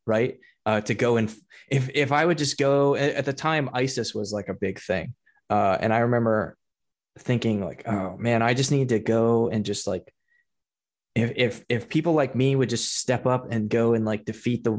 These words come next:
the nation's enemies, like, we wouldn't have all these problems." It's like, we just need hard men like me to go in and,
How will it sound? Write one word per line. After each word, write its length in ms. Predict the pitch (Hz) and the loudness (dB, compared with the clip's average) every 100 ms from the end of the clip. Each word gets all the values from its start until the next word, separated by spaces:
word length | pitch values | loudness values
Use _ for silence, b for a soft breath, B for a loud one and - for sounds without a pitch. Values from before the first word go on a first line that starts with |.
| 131 | -4
the 120 | 120 | -2
nation's 460 | 107 110 113 113 104 | 2 2 2 0 0
enemies, 640 | 110 110 110 104 107 - | 0 2 2 0 -2 -2
like, 260 | 101 101 - _ _ _ _ _ _ _ _ | -2 -2 -8 _ _ _ _ _ _ _ _
we 120 | 117 | 0
wouldn't 200 | 117 113 | 2 2
have 180 | 107 101 | 2 0
all 80 | 92 | -4
these 180 | 82 - | -10 -8
problems." 480 | 92 82 73 - | -6 -6 -10 -8
It's 100 | 110 | -4
like, 200 | 110 101 123 | -2 0 0
we 80 | |
just 180 | 131 135 | 0 2
need 460 | 131 131 123 117 B B B - | 2 4 2 0 B B B -8
hard 500 | - 147 147 135 131 | 0 2 2 -2 -4
men 360 | 127 131 135 131 | 0 4 4 4
like 260 | 123 110 | 2 0
me 440 | 120 127 135 135 131 | 0 2 4 2 0
to 140 | 131 | -2
go 380 | 104 110 131 131 | -4 0 2 2
in 300 | 131 131 131 | 2 2 2
and, 320 | 107 113 107 | 0 -2 -2